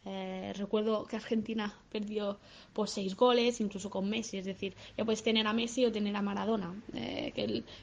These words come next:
que la altura no se va, el factor de, de la altura es, es difícil de, de, de dirigir, de digerir. Am,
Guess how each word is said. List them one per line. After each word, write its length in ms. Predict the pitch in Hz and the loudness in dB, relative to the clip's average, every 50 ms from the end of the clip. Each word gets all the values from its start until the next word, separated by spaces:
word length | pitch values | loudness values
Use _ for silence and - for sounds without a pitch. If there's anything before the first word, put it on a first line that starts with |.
| - - | 0 4
que 80 | 226 | 6
la 60 | 208 190 | 6 6
altura 280 | 196 - 233 233 233 | 6 8 8 8 8
no 120 | 220 214 214 | 6 4 2
se 160 | - 214 220 | 2 4 4
va, 180 | 233 202 - - - | 4 2 2 -2 -8
el 80 | - - | -10 -8
factor 380 | - - - - 226 226 214 | -8 -6 -4 -2 -2 0 2
de, 180 | 233 247 226 - - - - - - - - - - - | 2 2 2 2 -2 -12 -18 -18 -18 -18 -18 -12 -4 0
de 120 | 254 247 | 0 2
la 60 | 233 | 2
altura 420 | 226 226 226 - 254 254 254 247 240 | 0 -2 0 0 2 2 2 2 2
es, 560 | 233 226 220 208 - - - - - - - - - - - - - - - | 2 0 -2 -4 -6 -8 -12 -14 -16 -18 -20 -20 -20 -20 -20 -20 -20 -12 -4
es 160 | - 247 226 | 0 2 2
difícil 480 | 233 233 233 - 226 226 - 240 233 226 | 4 2 2 2 0 2 2 4 4 6
de, 300 | 214 202 196 190 190 - - - - - - - | 6 6 4 2 0 -2 -8 -20 -20 -20 -10 -4
de, 760 | 226 220 214 208 202 190 190 185 185 185 - - - - - - | -2 0 2 4 4 4 4 2 2 0 -2 -4 -4 -6 -6 -2
de 160 | 247 220 214 | 0 4 4
dirigir, 540 | 208 202 196 190 185 - - 208 196 190 - - - - - - - - - - - - - | 6 4 4 2 0 -2 -2 -2 -2 -2 -4 -10 -20 -20 -20 -20 -20 -20 -20 -20 -20 -14 -4
de 240 | - 214 214 226 - | 0 2 2 2 2
digerir. 580 | - 208 220 220 - - 208 190 208 196 190 - - - - - - _ - | 0 0 0 0 0 0 -2 0 0 0 -2 -4 -8 -20 -20 -20 -8 _ 2
Am, 1200 | - 269 262 247 247 247 247 247 247 240 240 240 233 233 226 220 214 214 214 208 208 208 208 208 | 4 6 6 6 6 6 4 4 4 6 6 8 8 8 8 6 6 6 4 4 4 4 2 0